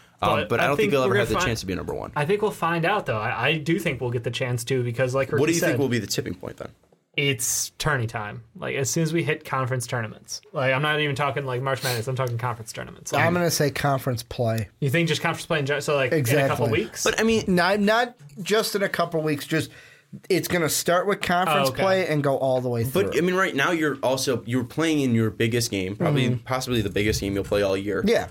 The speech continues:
Speaker 1: Um, you know, because I think this was probably
Speaker 2: I
Speaker 1: bigger
Speaker 2: do
Speaker 1: than the
Speaker 2: know.
Speaker 1: Kentucky game, 'cause this was a more proven Gonzaga team, um, with what they did last year as well.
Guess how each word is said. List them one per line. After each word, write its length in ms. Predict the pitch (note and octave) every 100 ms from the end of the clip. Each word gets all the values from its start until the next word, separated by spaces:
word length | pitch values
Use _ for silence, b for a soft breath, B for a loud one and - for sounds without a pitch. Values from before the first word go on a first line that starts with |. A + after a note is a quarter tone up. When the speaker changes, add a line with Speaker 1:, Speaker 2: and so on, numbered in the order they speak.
| -
Speaker 1:
Um, 360 | A2 G2+ G2 - - -
you 200 | A#2 A2
know, 120 | F#2+
because 340 | F#2+ F#2+ A#2
I 80 | A2
think 160 | A2 G#2
this 140 | G2+
was 100 | G2
probably 200 | A2 G2+
Speaker 2:
I 20 |
Speaker 1:
bigger 160 | G#2 G2+
Speaker 2:
do 40 | D3
Speaker 1:
than 80 |
the 60 | F#3
Speaker 2:
know. 40 |
Speaker 1:
Kentucky 340 | G2 C3+ C3+ F#2+
game, 260 | F#2 F#2+ - B -
'cause 120 | A#2
this 140 | A2 G#2
was 100 | G2+
a 80 |
more 240 | F#2+ G2+ F#2+
proven 360 | - G#2+ G2
Gonzaga 440 | F#2 F2+ F#2+ B2 F#2+
team, 300 | F#2+ F#2 - b b -
um, 200 | G2+ G2
with 140 | F#2+
what 80 | G2
they 100 | F#2+
did 160 | F#2 F2+
last 280 | G#2+ C3+ G2+
year 100 | D#2+
as 100 | -
well. 300 | A#2+ G#2+